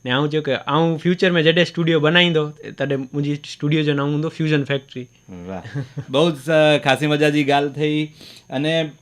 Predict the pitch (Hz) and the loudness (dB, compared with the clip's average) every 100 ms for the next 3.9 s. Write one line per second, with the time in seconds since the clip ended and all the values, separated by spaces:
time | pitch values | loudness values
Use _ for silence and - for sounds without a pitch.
0 | - 151 175 156 175 185 151 117 104 - | -6 -2 0 4 4 4 0 -2 -8 -12
1 | 113 104 98 110 123 123 123 - 131 127 | -6 -6 -4 -6 -6 -6 -8 -10 -8 -4
2 | 135 127 135 _ 147 139 143 156 165 175 | -6 -8 -16 _ -4 -2 0 0 0 -2
3 | - 175 175 107 _ _ - _ | -4 -2 -2 -4 _ _ -20 _